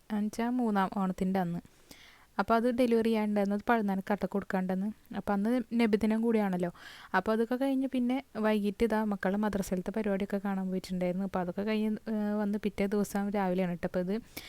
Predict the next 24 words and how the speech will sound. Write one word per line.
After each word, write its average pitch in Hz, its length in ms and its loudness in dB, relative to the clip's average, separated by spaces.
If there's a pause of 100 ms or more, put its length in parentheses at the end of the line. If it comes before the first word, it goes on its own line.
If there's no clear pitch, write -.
(180)
ഞങ്ങളുടെ 208 300 4 (260)
മദ്രസയിലൊക്കെ 226 580 0
രണ്ട് 233 220 2
ദിവസം 208 460 0
ആയിട്ട് 208 280 -4
നബിദിനത്തിൻ്റെ 190 600 0
പരിപാടികളൊക്കെ 185 580 -2
ഉണ്ടായിരുന്നു. 180 340 -2 (380)
അപ്പം - 200 -2
നമുക്ക് 196 300 -2
പിറ്റേ 233 220 0
ദിവസമായിട്ട് 240 520 0
രണ്ട് 214 340 0
ഓർഡർ 208 280 0
വന്നിട്ടുണ്ടായിരുന്നു 196 560 -2
വൈകിട്ട് 185 320 -2
കൊടുക്കാനായിട്ട്. 196 760 -2
ഒരു 233 220 -2 (140)
ഹാഫ് 214 320 -4
കെ 208 180 0
ജി, 202 200 0 (260)
ഏഹ്, 196 440 -2 (500)
സ്ട്രോബെറി 190 580 -2
കേക്കും 202 360 -6